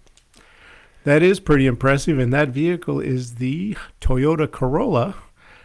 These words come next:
as it surpasses the fifty million mark of vehicles sold. That's a lot of cars.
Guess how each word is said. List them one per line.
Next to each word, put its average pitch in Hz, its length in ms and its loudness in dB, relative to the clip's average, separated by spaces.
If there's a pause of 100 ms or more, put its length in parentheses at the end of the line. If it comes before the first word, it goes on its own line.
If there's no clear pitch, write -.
(180)
as 127 200 -2
it 127 140 -6
surpasses 151 840 -2
the 120 180 -4
fifty - 720 -6
million 170 580 0
mark 117 400 -2 (300)
of 123 160 -8
vehicles 131 520 -4
sold. - 440 -6 (1300)
That's 127 140 -4
a 113 60 -8
lot 101 160 -6
of 87 60 -16
cars. - 300 -12